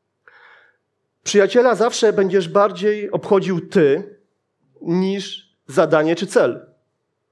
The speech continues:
Pana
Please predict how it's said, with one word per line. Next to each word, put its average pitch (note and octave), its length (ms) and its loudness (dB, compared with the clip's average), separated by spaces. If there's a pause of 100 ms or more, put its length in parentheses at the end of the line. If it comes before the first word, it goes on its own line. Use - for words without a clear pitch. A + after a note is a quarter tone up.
(1600)
Pana F3 580 2